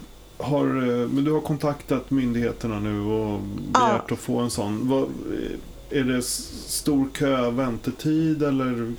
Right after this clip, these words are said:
Speaker 1: kan det vara problematiskt att få en sån?
Speaker 2: Nej, nej, det tror jag inte. Eh, jag ringde igår,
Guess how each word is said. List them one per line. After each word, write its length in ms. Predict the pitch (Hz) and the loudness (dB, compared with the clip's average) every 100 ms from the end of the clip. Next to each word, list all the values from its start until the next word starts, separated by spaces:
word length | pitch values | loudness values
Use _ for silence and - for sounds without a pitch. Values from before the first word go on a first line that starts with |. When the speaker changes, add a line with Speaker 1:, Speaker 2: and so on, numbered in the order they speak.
| - | -4
Speaker 1:
kan 120 | 127 | 0
det 60 | |
vara 120 | 120 113 | 0 0
problematiskt 720 | - 113 113 127 131 120 - | -2 -2 -2 -2 -2 -4 -6
att 60 | |
få 220 | - 151 170 | -4 -2 0
en 140 | 147 | -2
sån? 260 | - 107 - - - - - - - - - - - - - - - | -2 -6 -6 -10 -16 -18 -18 -16 -14 -12 -12 -12 -12 -16 -16 -16 -6
Speaker 2:
Nej, 680 | 208 226 226 202 208 254 330 - - | 0 4 4 4 4 4 2 -4 -6
nej, 360 | - 233 226 240 | 0 4 4 4
det 120 | 302 | 2
tror 340 | 359 403 254 220 | 2 2 4 4
jag 140 | 214 | 4
inte. 540 | 294 392 - - - 208 - - - | 2 0 0 0 0 -2 -8 -10 0
Eh, 640 | 247 247 226 220 214 208 - - - - - - - - | 4 4 4 4 2 2 -2 -10 -20 -20 -20 -18 -16 -8
jag 300 | - 240 277 | 0 4 6
ringde 440 | 320 320 269 220 220 | 6 6 4 4 4
igår, 760 | 214 180 165 208 277 349 240 | 4 2 2 4 4 4 4